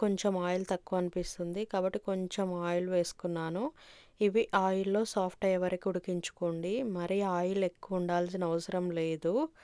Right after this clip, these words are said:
Just మనం మ్యాగీ వేస్తే మంచిగా అంటుకోకుండా ఉంటే సరిపోతది. ఎక్కువ ఆయిల్ వేస్తే కూడా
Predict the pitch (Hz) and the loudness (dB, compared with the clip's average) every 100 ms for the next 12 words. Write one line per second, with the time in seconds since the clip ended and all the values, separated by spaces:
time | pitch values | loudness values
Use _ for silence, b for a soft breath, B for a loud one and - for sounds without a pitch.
0 | b b b b b b _ 170 190 196 | b b b b b b _ 2 2 2
1 | - 220 202 196 _ _ 190 190 185 180 | 2 2 2 -2 _ _ -2 0 2 2
2 | 180 180 190 208 196 185 - - 214 277 | 2 2 2 4 4 4 -2 -2 2 2
3 | - - 196 185 - 190 - - 190 190 | 0 -2 0 0 0 0 0 -2 -2 0
4 | 196 208 - 196 190 180 180 170 202 202 | 0 0 0 0 0 0 0 0 0 2
5 | 175 - 170 160 165 208 320 B B B | 0 2 2 2 0 2 0 B B B
6 | B B 190 180 - 226 196 190 196 190 | B B 0 0 2 4 6 4 2 0
7 | 190 - 185 - 180 | -2 -4 -8 -4 -2